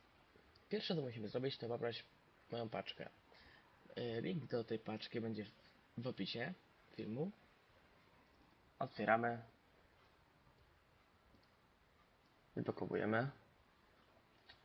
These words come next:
Dobrze, teraz możemy odłożyć na bok. Otwieramy. Paczka zawiera, y, siedemnaście pluginów.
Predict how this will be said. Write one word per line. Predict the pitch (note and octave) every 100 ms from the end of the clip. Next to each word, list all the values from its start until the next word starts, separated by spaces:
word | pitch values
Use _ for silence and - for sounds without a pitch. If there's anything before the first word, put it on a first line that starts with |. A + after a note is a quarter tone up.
| - -
Dobrze, | - - C3 C3
teraz | - C#3 A2+
możemy | G#2 G#2 F#2+ G2 - - - - - - - - - -
odłożyć | - A#2+ A2+ -
na | C#3
bok. | C3 A#2+ - - -
Otwieramy. | A#2 - F#2+ G2 A#2+ F3+ - - - - - - - - - - - - - - - - -
Paczka | F3+ F3+ -
zawiera, | C3+ C3+ C3 B2 A2 - - - - - - - - - - - - - - - - - -
y, | A#2+ A2 G#2 G2+
siedemnaście | - B2+ C3 C#3 B2 -
pluginów. | - G2+ - G2+ C3 -